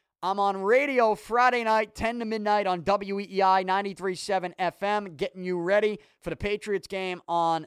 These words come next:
Saturday. Uh, but here we are,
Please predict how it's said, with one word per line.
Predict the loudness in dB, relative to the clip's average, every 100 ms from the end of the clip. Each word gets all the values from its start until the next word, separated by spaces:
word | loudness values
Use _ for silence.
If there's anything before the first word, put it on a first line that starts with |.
| -10
Saturday. | -8 0 2 2 2 2 0 -4 _ _
Uh, | -6 -2 -2 0 -2
but | -2 2 2 2
here | -2 -2
we | 0
are, | 2 4 4 2